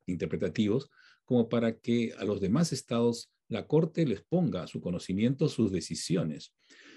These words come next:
Asimismo, sería deseable que la Corte cuente con fondos que permitan dar cuenta de las mismas mediante notas de prensa en los diarios oficiales de todos los países del sistema.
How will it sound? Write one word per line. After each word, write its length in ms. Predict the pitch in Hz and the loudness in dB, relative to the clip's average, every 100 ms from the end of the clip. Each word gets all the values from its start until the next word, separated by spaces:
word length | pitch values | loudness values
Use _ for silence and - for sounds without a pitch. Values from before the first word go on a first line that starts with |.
| _ - | _ -6
Asimismo, 560 | 123 - 139 180 117 | -2 0 4 4 2
sería 480 | 92 92 104 120 117 - | -2 0 2 2 -2 -10
deseable 840 | 90 92 - 98 113 117 120 151 _ _ - | -4 -4 -2 0 2 2 0 -2 _ _ -4
que 120 | 107 | -4
la 120 | 87 | 0
Corte 320 | 131 135 151 | 0 2 0
cuente 380 | - 131 123 143 | 2 2 2 -2
con 240 | - 95 | -2 -4
fondos 380 | 82 127 147 151 | -2 0 2 2
que 100 | 113 | 0
permitan 560 | 95 90 95 117 139 120 | -2 -2 0 0 0 -2
dar 220 | 107 113 | -2 -6
cuenta 580 | - 120 120 113 131 - _ _ | 0 2 4 0 -2 -6 _ _
de 200 | - 107 | -2 0
las 180 | 95 82 | 0 0
mismas 480 | 135 127 90 110 - - | 0 0 0 -2 -4 -4
mediante 460 | 98 98 92 85 90 | -2 0 0 0 2
notas 320 | 123 127 120 | 2 2 -2
de 140 | 110 | -2
prensa 420 | - 107 104 - | 0 -2 -2 -2
en 60 | 107 | -2
los 120 | 87 | -2
diarios 440 | 92 101 101 110 107 | -2 -4 -2 -2 -4
oficiales 760 | - 82 - 101 98 98 95 | -8 -8 -2 0 0 -2 -4
de 80 | 85 | -8
todos 260 | 80 104 | 0 2
los 120 | 101 - | 0 -2
países 500 | 82 87 87 - 98 | -4 -2 -4 -6 -6
del 140 | 80 | -8
sistema. 580 | - - - 85 - | -6 -8 -4 -4 -6